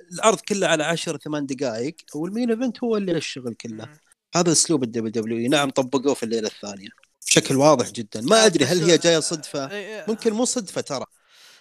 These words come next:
Speaker 2: لا، لا، لا، لا، صدقني. أنا، أنا عن نفسي، أنا، أنا أحس، أنا حسيت إنه متعمد.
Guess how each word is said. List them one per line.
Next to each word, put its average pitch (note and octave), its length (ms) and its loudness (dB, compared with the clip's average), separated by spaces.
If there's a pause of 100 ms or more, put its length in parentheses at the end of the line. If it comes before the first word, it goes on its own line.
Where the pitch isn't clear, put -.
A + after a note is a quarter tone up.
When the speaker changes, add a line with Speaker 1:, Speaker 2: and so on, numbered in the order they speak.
(200)
Speaker 2:
لا، C#4 300 -8 (1400)
لا، G3 320 -6
لا، F#3+ 100 -6
لا، F#3 60 -8
صدقني. E3+ 560 -10
أنا، F#3+ 260 -4
أنا G3 140 -2
عن E3+ 140 -6
نفسي، F#3+ 360 -10
أنا، F#3 300 -8
أنا G3 160 -4
أحس، - 400 -10
أنا G3 160 -12
حسيت - 420 -6
إنه F#3 100 -14
متعمد. D3+ 520 -14